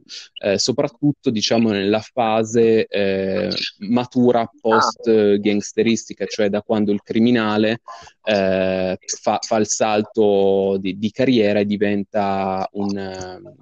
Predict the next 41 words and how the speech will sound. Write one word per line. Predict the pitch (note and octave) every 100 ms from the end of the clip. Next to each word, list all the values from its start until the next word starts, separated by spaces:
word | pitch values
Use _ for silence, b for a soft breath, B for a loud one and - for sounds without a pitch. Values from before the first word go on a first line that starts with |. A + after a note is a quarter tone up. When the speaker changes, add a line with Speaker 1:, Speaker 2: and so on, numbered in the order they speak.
| _ - B B _
Speaker 1:
eh, | - D2+ A#1+ - -
un | A2+ G#2
politico | A#2 A2+ A2 A2+ G#2
a |
tutti | - - A2
gli |
effetti, | A#2+ - F#2+ G#2 A2 - G#2 G2+
diventa | G2 G2+ G2
senatore, | F#2+ G#2 G#2+ - F#2+ G2+ G#2+ G2+
e | G2
poi | G2
c'è | -
tutto | - -
il | G2+
finale | - G2 G2+
bellissimo | G2 G2 F#2+ - F#2
che | -
non | G2
stiamo | - G#2+ G#2
qui | G#2+
a |
raccontare. | - - F#2 - - -
Quindi | C#3 A#2+
è |
stato, | C3+ D3 - B B B
quando | - D#3 D3
ho | C#3+
ascoltato | C#3+ F#3 F3+ E3+
questa, | D3 - - A#2 A#2 A2+
eh, | - G#2+ G#2 G#2
lunga | C3+ C#3+ C3
chiacchierata | A2 - A#2+ A#2+ A#2
di | A2+ A#2
Leone | A#2 A2+ A2+ A2 G#2+ G#2 G2 G2 G2 G2 G2
nell'ottantotto, | G2 G#2+ A2+ - G#2 G#2+ A#2 -
quindi | - A2
un | A2
anno | A#2+ B2
prima | - B2
di | A#2+
morire, | C3 C3+ B2 C3+